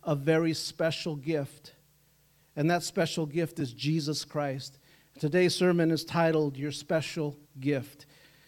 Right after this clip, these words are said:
And I want to ask you to turn, if you have your Bibles or maybe you have a phone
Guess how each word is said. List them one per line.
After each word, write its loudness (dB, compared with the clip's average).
And 2
I 8
want 8
to 6
ask 2
you 2
to 4
turn, 2
if 0
you 4
have 2
your 4
Bibles 2
or -2
maybe -4
you 2
have 0
a -2
phone -2